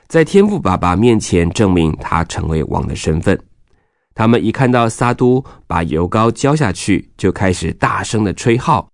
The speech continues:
现在所有的人民也都大声的欢呼，宣告着说：“所罗门王万岁！”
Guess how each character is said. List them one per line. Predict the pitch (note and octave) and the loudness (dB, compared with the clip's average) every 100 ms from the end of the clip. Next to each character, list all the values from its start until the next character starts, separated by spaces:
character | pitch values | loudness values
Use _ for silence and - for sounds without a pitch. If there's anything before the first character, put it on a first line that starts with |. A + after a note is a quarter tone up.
| _ _ _ _ | _ _ _ _
现 | - A2+ | 0 2
在 | G#2+ | 4
所 | F#2+ - C#3+ | 0 2 4
有 | D#3 | 4
的 | G2 | 2
人 | F#2+ | 0
民 | F#2 F#2 F#2+ - - | 2 2 0 -4 -8
也 | E2+ | -4
都 | F#2 | -2
大 | F2 - - | -2 -2 -2
声 | - G2+ | 0 2
的 | F#2 | 2
欢 | - B2+ C3 | 0 -2 0
呼， | C3 B2 C3+ | 0 0 0
宣 | - - C#3 | -2 0 2
告 | C#3 | 2
着 | F2+ F2+ | 0 -2
说 | - G#2 G2 - - | 2 4 4 2 -18
：“所 | - - F2 | -14 0 2
罗 | E2+ | 4
门 | F#2+ F#2+ G2+ | 4 4 2
王 | F2+ F#2 | 0 2
万 | G#2+ F2 | 0 0
岁！” | - G2+ | 0 -2